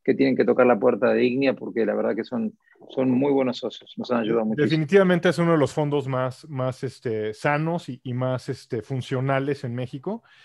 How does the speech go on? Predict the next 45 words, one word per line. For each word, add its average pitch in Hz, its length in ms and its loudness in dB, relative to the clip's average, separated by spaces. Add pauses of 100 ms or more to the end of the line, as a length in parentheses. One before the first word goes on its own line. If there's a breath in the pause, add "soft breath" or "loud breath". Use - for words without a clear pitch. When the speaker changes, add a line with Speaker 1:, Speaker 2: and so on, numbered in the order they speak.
(180 soft breath)
Speaker 2:
eh, 131 140 -12
y 160 100 -4
son 180 240 2
unos 190 260 0
de 160 120 0
los 143 200 -4
cuantos 185 440 -2
que 185 80 -2
hacen 165 240 -4
posible 147 520 -4
la 135 100 -2
realidad 123 400 -2
de 135 140 -4
que 127 300 -6 (320 soft breath)
algunos 131 460 -4
emprendedores 127 520 -2
puedan 131 300 0
con 127 140 -6
un 120 100 -6
PowerPoint, 123 540 -4 (560)
eh, 120 240 -6
y 131 100 -6
una 139 160 0
buena 135 300 0
idea 123 600 -2
de, 120 160 -18
a-, 117 120 -10
agarrar 113 460 -6
algo 117 260 -4
de, 104 320 -6
de 107 120 -10
fondos 120 360 -8
formales, 135 580 -6
¿no? 180 180 -10
Porque 107 200 -10
Ar-, 123 180 -6
Álvaro 131 320 -2
y 117 60 2
Speaker 1:
Ujú. 107 100 -2
Speaker 2:
Luna 131 140 -2
s-, - 180 -14
son 127 260 -8
formales, 139 540 -12
o 110 60 -14
sea, 101 240 -14